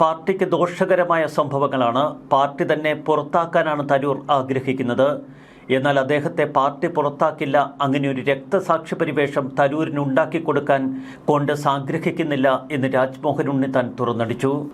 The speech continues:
അടിത്തട്ടിലുള്ളവർ മുതൽ മേൽത്തട്ട് വരെയുള്ള കോൺഗ്രസുകാരന്റെ വിയർപ്പിന്റെ വിലയാണ് ഇന്ന് ശശി തരൂർ ഇരിക്കുന്ന ഈ കസേരയുടെ മഹത്വമെന്ന് കോൺഗ്രസ്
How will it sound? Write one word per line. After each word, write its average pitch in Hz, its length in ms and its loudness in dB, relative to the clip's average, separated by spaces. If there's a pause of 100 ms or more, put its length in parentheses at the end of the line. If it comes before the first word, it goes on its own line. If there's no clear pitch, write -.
അടിത്തട്ടിലുള്ളവർ 202 920 2
മുതൽ 185 400 0
മേൽത്തട്ട് 175 520 0
വരെയുള്ള 185 380 4
കോൺഗ്രസുകാരന്റെ 175 920 2
വിയർപ്പിന്റെ 180 600 0
വിലയാണ് 160 580 2
ഇന്ന് 156 180 -2
ശശി 156 420 0
തരൂർ 175 340 2
ഇരിക്കുന്ന 156 560 -2
ഈ 156 180 0 (160)
കസേരയുടെ 175 500 2
മഹത്വമെന്ന് 151 920 0
കോൺഗ്രസ് 151 540 0